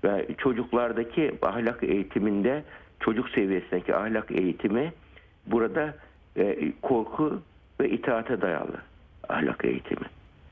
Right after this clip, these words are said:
Korku ve itaate dayalı, yani bir, bu birincil seviye ahlak eğitimi, ceza ve itaat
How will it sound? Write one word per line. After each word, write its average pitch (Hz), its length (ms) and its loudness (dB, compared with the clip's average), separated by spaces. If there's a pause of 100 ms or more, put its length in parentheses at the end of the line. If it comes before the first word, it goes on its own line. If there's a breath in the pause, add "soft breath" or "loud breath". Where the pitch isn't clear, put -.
(160)
Korku 90 380 2
ve 78 80 4
itaate - 540 -2
dayalı, 76 380 0
yani 95 280 0
bir, 101 120 0 (380 loud breath)
bu - 280 2
birincil 95 420 2 (100)
seviye 71 380 2 (300 soft breath)
ahlak 71 380 0
eğitimi, 120 280 0
ceza 98 400 2
ve 104 120 2
itaat 82 360 -2